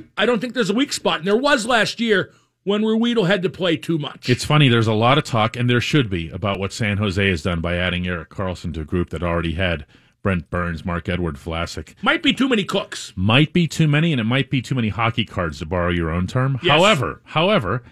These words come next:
Speaker 2: Nashville then is, is another argument that you can make. In the Eastern Conference, I think it's fair to discuss the Penguins, certainly from the standpoint of depth, but there are a couple of,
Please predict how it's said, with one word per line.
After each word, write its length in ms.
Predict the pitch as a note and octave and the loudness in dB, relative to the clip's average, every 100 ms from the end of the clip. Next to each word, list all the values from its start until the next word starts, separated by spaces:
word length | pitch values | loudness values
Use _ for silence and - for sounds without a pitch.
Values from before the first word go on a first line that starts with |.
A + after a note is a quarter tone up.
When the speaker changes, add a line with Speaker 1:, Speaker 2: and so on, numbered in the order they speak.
| _ | _
Speaker 2:
Nashville 540 | G2+ G#2+ B2 - A2+ G#2 | -2 2 0 0 0 0
then 320 | E2+ F#2 F#2+ _ _ _ - | -2 -2 -4 _ _ _ -6
is, 160 | G2+ F#2 | -6 -4
is 140 | F#2+ | -4
another 340 | G#2 B2 B2+ F#2+ | 2 2 4 2
argument 380 | F2+ F2+ F2+ E2+ | 0 0 -2 -4
that 140 | E2 | -6
you 80 | F#2+ | -6
can 160 | F2+ | -4
make. 220 | F2+ E2+ - | -2 -4 -4
In 160 | A#2 C#3 | 0 2
the 220 | G3 F#3+ | 2 2
Eastern 400 | G#3 - G#3+ F#3+ | 0 0 -2 -2
Conference, 540 | - F3 F3+ - F2+ | 0 0 0 0 -2
I 120 | G2 F#2 | -2 -2
think 180 | A2 | -2
it's 140 | A2+ - | -4 -4
fair 260 | - B2 | -2 0
to 100 | B2+ | 0
discuss 440 | B2 A#2 - A#2+ - | -2 -4 -4 -4 -4
the 80 | G#2+ | -6
Penguins, 380 | A#2 A2 G#2 | -4 -2 -2
certainly 360 | - C3 C3 C#3+ | -2 -2 0 -2
from 140 | B2+ | -2
the 80 | C3 | -4
standpoint 480 | - B2 A#2 - A2+ | -4 -4 -2 -2 -2
of 120 | F2 | -2
depth, 340 | - G#2+ - - | -2 -2 -2 -2
but 220 | A2 - | -2 0
there 140 | A2+ | 0
are 160 | A2+ A2 | 2 0
a 60 | |
couple 360 | G2+ C#3 B2 A#2 | -2 -4 0 0
of, 280 | G2 E2+ | 0 -4